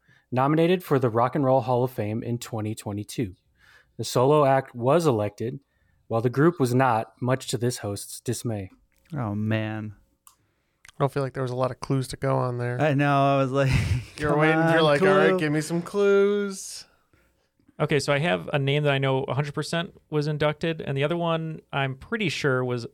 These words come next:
Speaker 4: up for induction, uh, but knowing Eric and the music groups that we both enjoy, I'm just gonna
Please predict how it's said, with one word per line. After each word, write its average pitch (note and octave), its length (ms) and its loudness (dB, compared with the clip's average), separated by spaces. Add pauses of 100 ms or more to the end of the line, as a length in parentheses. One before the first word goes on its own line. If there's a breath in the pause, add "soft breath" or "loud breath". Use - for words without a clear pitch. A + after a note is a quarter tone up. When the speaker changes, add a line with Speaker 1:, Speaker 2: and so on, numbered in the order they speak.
(140)
Speaker 4:
up - 260 -2
for C3 200 -2
induction, A#2+ 840 -4
uh, B2 300 -2
but B2 480 -4
knowing C#3 440 -2
Eric B2+ 500 -2 (100)
and B2 460 -6
the A#2 680 -8 (180)
music B2+ 360 -8
groups A#2+ 220 -8
that A2+ 120 -10
we A#2+ 160 -10
both A#2 380 -6
enjoy, A#2 480 -6
I'm A2+ 120 -8
just A2 140 -20
gonna A2+ 280 -12